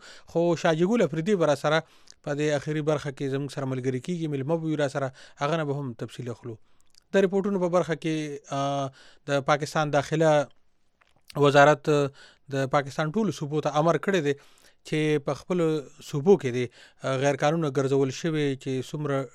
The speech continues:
ډلې دي، آ، د هغې په ضد د ګامونه پورته کړي،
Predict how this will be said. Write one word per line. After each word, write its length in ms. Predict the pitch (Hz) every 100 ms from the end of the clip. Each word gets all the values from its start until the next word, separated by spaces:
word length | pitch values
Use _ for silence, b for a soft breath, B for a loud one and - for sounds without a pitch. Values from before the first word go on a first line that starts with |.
| -
ډلې 340 | 127 175 185 135
دي، 120 | 156 b b b -
آ، 300 | 131 131 131
د 100 | 135
هغې 220 | 135 151
په 120 | 139
ضد 240 | 139 139
د 0 |
ګامونه 380 | 135 131 143 185
پورته 380 | 165 165 151 151
کړي، 320 | - 147 143